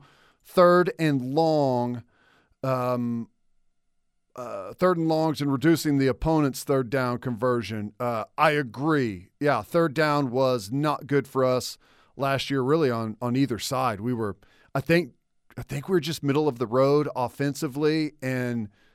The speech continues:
defensively. I don't know where we ended up, but as, as far as meaningful third downs, it was not good. Fitting the run and getting off blocks from the seven one nine area code,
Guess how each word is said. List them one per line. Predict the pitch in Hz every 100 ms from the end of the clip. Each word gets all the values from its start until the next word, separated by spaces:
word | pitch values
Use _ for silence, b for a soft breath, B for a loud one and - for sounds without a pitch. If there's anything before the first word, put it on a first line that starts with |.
| _ -
defensively. | 147 143 135 - 107 120 113 -
I | 143 147
don't | 147
know | 143 135
where | 135
we | 131 131
ended | 123 120
up, | 131 139
but | 117 127 120 - _
as, | 139 - _ 143
as | 139
far | 156 135
as | 98
meaningful | 131 151 151 - 151
third | - 143 127
downs, | 151 151 151 139 - _ -
it | 135
was | 127 107
not | 131 117
good. | 120 110 90 b b b b
Fitting | - 196 196 175
the |
run | 151 170 170
and | 156
getting | 123 165 156
off | 135 -
blocks | 139 151 160 143
from | 151
the | 131
seven | - 139 139
one | 139
nine | 135 139 151
area | 151 156
code, | 143 160 156 143